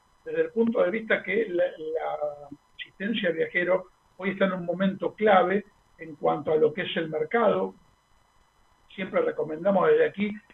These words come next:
tener, eh, digamos, la contratación de una buena asistencia, eh, en el momento de viajar, porque si hasta antes de la pandemia era algo muy importante, hoy a partir del covid, digamos, de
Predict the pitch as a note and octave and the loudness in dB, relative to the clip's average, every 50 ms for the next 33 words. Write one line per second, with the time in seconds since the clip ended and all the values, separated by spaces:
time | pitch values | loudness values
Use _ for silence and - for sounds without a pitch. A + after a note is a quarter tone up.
0 | _ _ _ _ E3 D#3+ F#3 G3 G3 - D#3 D#3 D#3 D#3 D3 D3 D3+ E3 E3+ E3+ | _ _ _ _ -4 0 0 0 0 0 0 0 2 2 0 0 0 0 0 0
1 | D#3+ D3+ D#3+ D#3 - F3 E3 D3 E3+ D#3+ D#3 - E3 E3+ - B3+ C4 A#3+ A3+ G3 | 0 0 0 0 2 2 2 2 0 -2 -2 -2 -4 -4 -4 -4 -2 -2 0 2
2 | F#3+ F#3+ - G#3+ G#3+ G#3+ G3 G#3+ - - - A3 B3+ A#3 - - A#3 A#3+ A#3 - | 2 2 2 2 2 2 0 0 -4 -4 -2 -2 -2 0 0 2 0 0 0 -4
3 | - _ _ _ _ _ - D#3+ E3 F#3+ F3 F3 F3 F3+ F3 F3 F3 F3+ G3 G#3+ | -12 _ _ _ _ _ -4 -4 -4 -2 -2 -2 -2 -2 -4 -2 2 4 4 6
4 | C#4 C4 C4 C#4 C4 G3+ F3+ F3 F3 - - A#3+ C#4+ D4+ - G#3+ F#3+ - - F3+ | 4 4 4 2 2 2 4 2 0 2 2 0 0 0 -2 -4 -6 -6 -4 -6
5 | F3 E3+ - _ _ _ _ _ - - - F#3 F3+ G3 - - F3 E3+ - - | -6 -6 -8 _ _ _ _ _ -20 -16 -12 -8 -6 -6 -4 -4 -6 -6 -6 -6
6 | G3+ F3 E3 E3 E3 F3+ G#3 A#3+ C4 - B3 G#3 G3 G#3 G3 F#3+ G3 G3 G3 G3+ | -4 -2 0 2 4 4 4 2 2 2 2 2 4 4 4 6 6 4 4 4
7 | G3 F#3 E3 D#3+ D#3+ D#3+ D#3+ E3 - F3 F3+ F3 D#3 D3+ D3 C3 - _ _ _ | 2 0 -2 -6 -8 -8 -8 -6 -4 -4 -2 0 2 2 2 0 -2 _ _ _
8 | _ _ - F3+ F#3+ G3 G3 F#3 F3+ F3+ F#3 F#3 F#3 G3+ A#3+ B3 A#3 G#3 - F#3+ | _ _ -6 -2 -2 0 0 0 -2 -4 -4 -2 2 6 6 6 6 4 4 2
9 | F3+ F3 - B3+ C4 C#4 C4+ - B3 G#3 - - - _ _ - G3+ F#3+ F#3 F3 | 0 0 0 0 0 0 0 2 2 2 2 0 -6 _ _ -4 -2 -2 0 0
10 | E3 - - E3 E3 - A3 A3+ A3+ A3+ G3+ - - G#3+ G3 G3 F#3+ E3+ D#3+ - | 0 2 2 2 2 2 -2 0 2 2 2 2 2 0 0 2 0 -2 -2 -6
11 | - _ _ _ _ _ _ _ _ _ _ _ _ E3+ F3 F3+ D#3 D3+ D#3 | -14 _ _ _ _ _ _ _ _ _ _ _ _ -10 -8 -8 -2 -2 -2